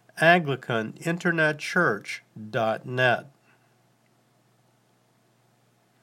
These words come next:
The collect for the Feast of the Blessed Lancelot Andrewes is from the nineteen sixty-three edition of Lesser Feasts and Fasts. Eternal Lord God,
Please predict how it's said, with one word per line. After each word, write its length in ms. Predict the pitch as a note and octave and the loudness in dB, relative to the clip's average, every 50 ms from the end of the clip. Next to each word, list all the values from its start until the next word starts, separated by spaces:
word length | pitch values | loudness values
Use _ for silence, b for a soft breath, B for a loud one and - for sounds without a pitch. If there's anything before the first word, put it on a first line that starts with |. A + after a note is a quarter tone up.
| _ - | _ -4
The 160 | - C#3+ C#3+ | 0 0 0
collect 640 | C#3 C#3 - - G#3+ B3 C4+ A3 D3+ A#2+ A2+ - - | 0 -2 0 2 4 4 4 4 4 4 2 2 -4
for 240 | - D3 C#3 C3 | -6 -4 -2 -2
the 100 | A#2 A#2 | -2 -6
Feast 400 | - - - G#3 A#3 A#3 - - | -8 -4 -4 -2 -2 -2 -4 -4
of 100 | E3+ C#3+ | -4 -4
the 80 | A#2+ A#2+ | -4 -4
Blessed 480 | G2+ A#2+ A#2 A#2 A2+ A2+ - B2+ A2+ G#2+ | -4 0 0 0 0 0 -4 -8 -8 -6
Lancelot 680 | A2+ A2+ A2 A2 A2+ A2 - C3+ A#2+ A2+ A2+ A2+ G#2+ | -6 -4 -4 -4 -4 -6 -6 -6 -4 -2 0 0 0
Andrewes 640 | A2 A2+ A#2 B2 B2+ B2 D3 F#3 G#3+ A3+ A3 - - | -2 -4 -6 -6 -6 -4 -4 -4 -4 -4 -6 -6 -6
is 120 | D#3 D3 | -6 -6
from 320 | - - - D#3+ D#3 D#3 D3+ | -6 -4 -2 -2 -2 -2 -2
the 120 | C#3+ C#3 | -4 -4
nineteen 480 | C3+ C#3+ D#3+ F#3+ G#3 G#3 - G#3 G3 F#3 | -2 0 0 0 -2 -4 -6 -6 -6 -4
sixty-three 920 | F3+ - F#3+ F#3+ F#3 - - F#3+ F3+ F3 - - F#3 F3+ F#3 F#3 F3+ F3 B B B B B B | -6 -6 -8 -8 -8 -6 -6 -6 -6 -6 -6 -4 -2 0 0 0 -2 -4 B B B B B B
edition 580 | F3+ F3 D3+ D3+ F3 F3 F3 - - C3 A#2+ A#2 | -4 -2 0 0 -2 -2 -2 -4 -6 -6 -4 -4
of 200 | A2+ A2+ A2 A2+ | -4 -6 -6 -2
Lesser 400 | A#2+ C3 C#3+ D3 D3 - E3+ D3 | 2 2 2 2 2 -2 -4 -6
Feasts 440 | - - C#3+ C3 C3+ C#3 - - B2+ | -4 -8 -8 -8 -8 -8 -10 -10 -10
and 220 | B2 B2+ A#2+ A2+ | -10 -10 -10 -12
Fasts. 640 | - - A#2 A#2 A2 G2+ G2+ A2 - - - - - _ _ _ _ _ _ _ _ _ _ b b b b b b b b b b b b b | -10 -8 -6 -4 -4 -6 -6 -10 -14 -18 -18 -20 -20 _ _ _ _ _ _ _ _ _ _ b b b b b b b b b b b b b
Eternal 580 | D3+ C#3 B2 B2 - - F3 F#3+ G3+ G3 F3+ E3 | -2 -2 -2 -2 0 2 2 4 4 4 2 2
Lord 400 | E3 D#3+ D#3 D#3 D#3+ D3+ C#3 C3+ | 0 0 0 2 0 0 -2 -2
God, 580 | D3+ C#3+ C3+ B2+ A#2 A2 G#2+ G#2+ G#2 A2 A2 | 0 2 4 4 4 2 2 0 -4 -8 -12